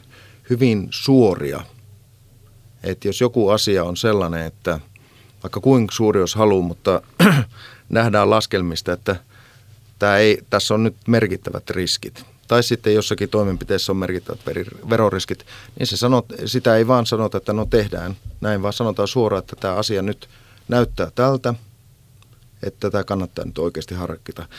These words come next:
Ja silloin se menee jo vähän sen neuvonnan ja konsultoinnin puolelle. Et, et, mut suora ja rehellinen olla siinä niinku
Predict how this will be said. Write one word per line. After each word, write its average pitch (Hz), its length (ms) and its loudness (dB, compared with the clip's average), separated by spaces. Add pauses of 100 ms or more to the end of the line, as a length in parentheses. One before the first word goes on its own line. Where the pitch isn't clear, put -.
(140)
Ja 101 60 -6
silloin 110 180 2
se 113 60 2
menee 104 220 2
jo 101 120 0
vähän 104 220 0
sen 107 300 -2
neuvonnan 101 420 0
ja 95 80 -4
konsultoinnin 85 640 -4
puolelle. 73 420 -4 (560)
Et, - 180 -12
et, 90 200 -4
mut 95 180 -6 (420)
suora 117 480 2
ja 127 120 2
rehellinen 101 480 0
olla 85 220 -4
siinä 80 280 -6
niinku 80 360 -10